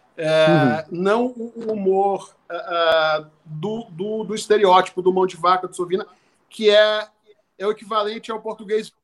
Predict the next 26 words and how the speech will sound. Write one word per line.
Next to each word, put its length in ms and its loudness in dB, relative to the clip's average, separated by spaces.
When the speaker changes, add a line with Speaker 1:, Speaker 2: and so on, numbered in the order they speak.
Speaker 1:
burro, 220 -8
ao 100 -4
judeu 240 -6
mão 140 -6
de 80 -18
vaca. 380 -2
Estão 320 -6
ali 280 -4
na 160 -2
mesma 300 0
categoria, 800 -2
na, 200 -4
na, 240 -8
setorizados 720 2
Speaker 2:
Uhum. 60 -6
Speaker 1:
no 40 -2
mesmo 220 -2
lugar. 340 -4
Mas 400 0
o 100 -2
humor 300 0
judaico 760 -2
é, 100 -4
é, 540 2
de 200 -10
raiz, 800 -8